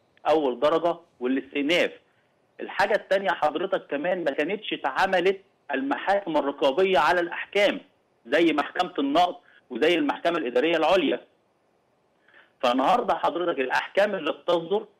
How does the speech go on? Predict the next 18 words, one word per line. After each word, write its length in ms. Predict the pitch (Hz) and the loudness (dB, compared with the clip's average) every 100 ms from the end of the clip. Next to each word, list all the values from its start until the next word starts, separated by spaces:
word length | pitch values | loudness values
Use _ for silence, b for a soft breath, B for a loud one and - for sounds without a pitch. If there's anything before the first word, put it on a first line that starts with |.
| _ 135 | _ 0
ليست 480 | 170 185 151 - - | 2 2 0 -4 -6
أحكام 580 | 113 - 170 151 127 127 | -6 -2 0 0 0 0
معصمة 420 | 127 123 139 135 | -2 0 0 0
من 100 | 123 | -2
الخطأ، 540 | 117 - 165 214 220 _ _ - | -6 -4 0 0 0 _ _ 0
ولكن 540 | 131 165 196 160 143 | 2 4 2 0 0
لها 240 | 170 175 139 | 2 2 0
جهات 480 | 131 131 170 151 - | 0 0 0 0 -2
رقابية، 720 | 151 151 143 131 170 190 226 - _ _ | -2 0 0 4 4 6 4 0 _ _
والجهات 480 | 131 127 139 190 208 | -6 -2 0 2 0
الرقابية 540 | 156 147 - 139 185 | -2 -2 -2 0 2
دي 160 | 160 180 165 151 | 4 2 2 0
هي 140 | 147 | 0
بتنظر 720 | - - 220 226 175 185 170 147 | 0 -4 -2 -2 -2 2 2 2
الخطأ 540 | - - - 214 165 - | 0 0 2 2 0 -2
في 140 | 220 | -2
تطبيق 520 | 220 170 147 147 214 190 | 2 0 -2 -2 0 0
القانون. 520 | 151 170 180 196 | -2 0 2 0